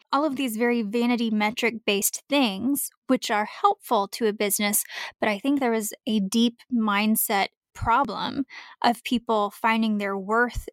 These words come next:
in those metrics instead of utilizing those metrics. And that, uh, from a more business side of it, is why I, I started writing the course. I saw too many people freaking out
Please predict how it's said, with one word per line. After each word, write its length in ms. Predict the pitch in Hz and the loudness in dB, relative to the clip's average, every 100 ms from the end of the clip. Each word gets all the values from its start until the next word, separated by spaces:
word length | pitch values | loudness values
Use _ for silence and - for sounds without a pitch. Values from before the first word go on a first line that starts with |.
| - | -8
in 240 | 240 269 | -2 0
those 280 | 254 226 214 | 2 0 -2
metrics 540 | 214 190 - 202 202 - | -2 -4 -2 -2 -2 -2
instead 340 | 214 - 214 | -2 0 0
of 120 | 202 | 0
utilizing 920 | 196 196 208 202 190 175 - 196 190 | -4 0 2 2 2 0 -2 -2 0
those 240 | 185 196 202 | 0 2 2
metrics. 560 | 196 - 208 - - - | 2 0 0 0 -4 -2
And 260 | 240 220 | -2 -2
that, 300 | 226 294 311 - - - - - - | 0 0 0 -4 -14 -12 -10 -12 -8
uh, 380 | 233 220 202 196 | -2 0 0 -2
from 220 | 202 240 | -2 0
a 80 | 233 | 2
more 400 | 220 214 202 196 - | 2 2 0 -2 -2
business 400 | 254 247 233 - | 0 2 0 0
side 300 | 220 202 208 | 0 2 0
of 140 | 196 | 0
it, 240 | 196 - | -2 0
is 160 | 208 208 | 0 0
why 400 | 202 196 196 196 - | 0 2 2 0 0
I, 400 | 196 190 190 214 _ _ - | 0 -2 -4 -8 _ _ -4
I 160 | 214 | -2
started 340 | 208 - 214 220 | 0 0 0 2
writing 260 | 226 233 | 2 2
the 80 | 233 | 0
course. 300 | - 330 247 | 0 0 0
I 40 | 226 | 0
saw 200 | 214 - | 0 -2
too 240 | - 277 | 2 4
many 180 | 311 311 | 4 0
people 380 | - 269 233 214 | 0 0 0 -2
freaking 460 | - 254 226 220 | -2 -4 0 2
out 320 | 220 208 196 | 2 2 -2